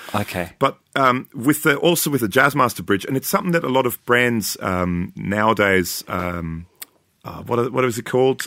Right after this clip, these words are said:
Speaker 2: Uh, there's a, it'll come to me. There's a brand that makes guitars that kinda look like the Marauder nowadays. And it's this thing where you take the, um, that sort of the shape, the, the, the plate that the, uh, Jazzmaster vibrato sits on,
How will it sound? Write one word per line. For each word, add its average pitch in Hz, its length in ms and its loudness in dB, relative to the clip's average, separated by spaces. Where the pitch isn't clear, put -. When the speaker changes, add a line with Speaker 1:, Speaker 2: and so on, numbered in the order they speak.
Speaker 2:
Uh, 87 280 -4
there's - 160 -10
a, 110 80 -4
it'll 110 120 2
come 131 260 4
to 101 100 -2
me. 87 160 2
There's 90 160 0
a 87 40 2
brand 95 340 4
that 98 140 -4
makes 104 360 -2
guitars 95 480 0
that 92 80 -6
kinda 92 240 -2
look 104 200 -2
like 95 140 0
the - 100 -4
Marauder 82 380 0
nowadays. 80 500 -4
And 135 140 4
it's 120 140 -2
this 143 180 0
thing 160 240 4
where 135 100 8
you 131 80 6
take 135 420 0
the, 110 400 4
um, 92 480 0
that - 160 -6
sort 101 140 -6
of - 60 -12
the - 80 -2
shape, 123 640 2
the, 98 340 2
the, 113 140 -2
the - 140 -6
plate 123 560 0
that 98 220 -2
the, 90 280 2
uh, 104 100 -2
Jazzmaster 110 580 2
vibrato 92 400 0
sits - 260 -6
on, 82 180 -4